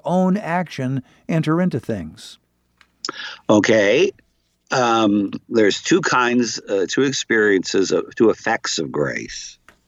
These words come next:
Speaker 2: Sanctifying grace we're talking about now.
Speaker 1: Mm-hmm, mm-hmm.
Speaker 2: The first is justification, and the second is merit. Justification occurs without our cooperation.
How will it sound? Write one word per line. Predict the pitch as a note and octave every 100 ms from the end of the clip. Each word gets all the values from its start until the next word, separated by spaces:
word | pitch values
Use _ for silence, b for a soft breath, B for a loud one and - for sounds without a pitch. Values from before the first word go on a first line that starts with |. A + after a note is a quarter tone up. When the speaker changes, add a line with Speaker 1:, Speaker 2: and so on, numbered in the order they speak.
| _ _ _ _
Speaker 2:
Sanctifying | - C#3 C3+ B2 - E2 C#2+ C2+
grace | D2 B1 -
we're | -
talking | - C#2 - -
about | - -
now. | - D#3 C3+ E3 F#3+ -
Speaker 1:
Mm-hmm, | B2+
mm-hmm. | A2 D3 G3 -
Speaker 2:
The | G#2+
first | A2+ A#2+ -
is | B2+
justification, | A2 A2 G#2 A2+ G#2+ G2 G2 F2 - F2
and | E2
the | D#2+
second | - G2 - E2+
is | D2+ D2+
merit. | F2 E2+ C2 A#1+ - - _ _ _ _ _ _ _ _ _ _ -
Justification | - A2+ - A#2+ C#3 - A2 G2+ G#2+
occurs | G#2+ - G#2 F2+ F2 F2+ - - _
without | - F2+ G2 G2 - -
our | F#2 F2+ E2 E2
cooperation. | - F2 D2 C#2 - D2+ D#2 D#2 - -